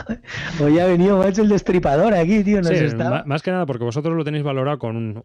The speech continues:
Speaker 2: un ocho y pico, un nueve en la B G G, por
Speaker 1: Sí.
Speaker 2: lo que he visto, y yo le tengo un cinco. Es decir, que me
Speaker 1: Ah.
Speaker 2: parece correcto, ya está, un juego, un euro correcto, con mucho hype, mucho, mucho, uy, eh, ah,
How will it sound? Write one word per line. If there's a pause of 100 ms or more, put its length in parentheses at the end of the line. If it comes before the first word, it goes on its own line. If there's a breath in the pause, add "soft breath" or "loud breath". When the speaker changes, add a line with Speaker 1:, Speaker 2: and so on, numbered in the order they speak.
Speaker 2:
un
ocho
y (100)
pico,
un
nueve
en
la
B
G
G,
por
Speaker 1:
Sí.
Speaker 2:
lo
que
he
visto, (400)
y
yo
le
tengo
un
cinco. (800)
Es
decir,
que
me
Speaker 1:
Ah.
Speaker 2:
parece (280)
correcto,
ya
está,
un
juego,
un
euro
correcto,
con
mucho
hype,
mucho, (320 soft breath)
mucho,
uy,
eh,
ah,